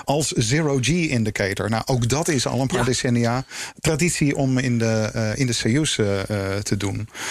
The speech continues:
Speaker 1: Wat mij wel opviel, ehm, ontzettend veel werd er in beeld gebracht, heel veel openheid. En toch ontbraken er voor mij een paar shots. Ehm, er zaten twee camera's gericht op de bemanning. Eentje op commandant, eh, eh, Hurley van heel dichtbij.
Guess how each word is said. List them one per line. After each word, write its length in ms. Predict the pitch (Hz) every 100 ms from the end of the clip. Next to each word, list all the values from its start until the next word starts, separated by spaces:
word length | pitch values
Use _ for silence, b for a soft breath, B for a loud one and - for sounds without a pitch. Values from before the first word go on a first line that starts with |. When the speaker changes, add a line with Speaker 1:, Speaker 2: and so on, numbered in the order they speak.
| B B B
Speaker 1:
Wat 140 | 160 180
mij 260 | 190 131
wel 220 | 165 247 233
opviel, 720 | 165 180 - 143 196 233 220 -
ehm, 840 | - 135 131 127 123 120 117 113 110 110 - -
ontzettend 500 | 165 - 240 233 180
veel 280 | 190 160 143
werd 140 | 135
er 60 | 127
in 80 | 131
beeld 220 | 208 214
gebracht, 380 | 170 202 196 -
heel 220 | 196 196
veel 260 | 151 123
openheid. 680 | 147 208 208 185 196 226 - B B -
En 200 | 127 -
toch 220 | 240 -
ontbraken 640 | 175 156 131 165 196 190
er 140 | 165 147
voor 120 | 151
mij 240 | 151 143
een 100 | -
paar 240 | - 147 131
shots. 460 | - 180 - - - B B B B
Ehm, 760 | 139 139 139 135 135 139 139 131
er 200 | 131 -
zaten 240 | - 151
twee 200 | - 214
camera's 540 | - 165 135 120 113 -
gericht 360 | 131 170 -
op 80 | 139
de 80 | 123
bemanning. 520 | 107 117 175 214 233 -
Eentje 340 | 143 143 147
op 140 | 127 -
commandant, 460 | 117 110 104 107
eh, 280 | 104 101 98
eh, 280 | 95 104 107
Hurley 280 | 165 208 196
van 140 | 139
heel 120 | 123
dichtbij. 460 | 113 104 151 175